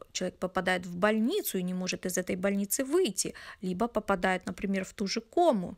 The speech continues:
да, лишается сознания, лишается свободы воли и, э,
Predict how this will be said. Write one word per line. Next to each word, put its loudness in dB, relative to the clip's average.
да, 0
лишается 0
сознания, 0
лишается -2
свободы -2
воли -2
и, 0
э, -6